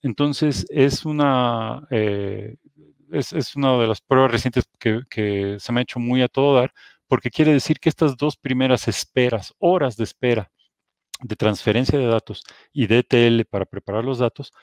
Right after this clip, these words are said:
probablemente pueden ser mejoradas, pueden ser, en lugar de ma-, manejadas como dos procesos seriados, se pueden manejar como un pequeño overhead que cargue el, lo que se necesite de Big Data para la identificación y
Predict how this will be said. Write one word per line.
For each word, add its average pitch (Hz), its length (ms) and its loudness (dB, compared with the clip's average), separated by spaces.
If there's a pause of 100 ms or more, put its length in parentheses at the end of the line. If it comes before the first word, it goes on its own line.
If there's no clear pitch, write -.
(300)
probablemente 123 800 0
pueden 117 260 -4
ser 113 220 -6
mejoradas, 113 500 0
pueden 123 240 0
ser, 120 200 0
en 113 100 -4
lugar 117 240 2
de 127 60 0
ma-, 117 140 -6 (140)
manejadas 110 460 -2
como 98 200 -10
dos 117 180 -2
procesos - 640 -4 (200)
seriados, 107 800 0 (340)
se - 160 -10
pueden 110 280 0
manejar 107 360 -2
como 170 180 -10
un 190 60 -10
pequeño 131 440 0
overhead 113 380 2
que - 180 -6
cargue 117 520 0 (380)
el, 101 460 -2 (340)
lo 104 160 -6
que - 120 -8
se - 120 -6
necesite 107 480 -2
de 104 80 2
Big 107 240 -2
Data 107 320 2
para 92 220 -4
la 90 80 -2
identificación 92 680 -8 (600)
y 131 300 4